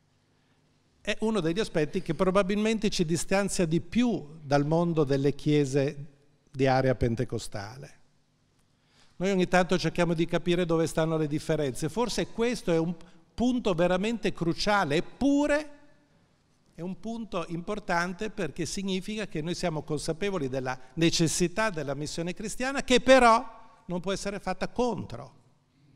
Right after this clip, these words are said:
ma deve essere fatta per, appunto, non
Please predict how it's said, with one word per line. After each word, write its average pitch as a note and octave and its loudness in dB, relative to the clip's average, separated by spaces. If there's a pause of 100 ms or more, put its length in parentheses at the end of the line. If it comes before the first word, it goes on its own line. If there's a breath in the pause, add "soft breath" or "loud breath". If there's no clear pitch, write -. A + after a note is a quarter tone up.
(600)
ma D3+ -6 (140)
deve D3+ 0
essere D#3 -4
fatta A#2+ -8
per, F#3 -6 (1300)
appunto, B2+ -6
non D3+ -2